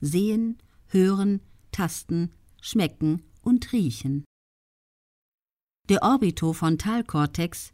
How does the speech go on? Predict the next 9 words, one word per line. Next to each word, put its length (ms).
wird 220
durch 180
zahlreiche 800
Reize 400
stimuliert, 840
seien 240
es 160
angenehme 500
Bilder, 520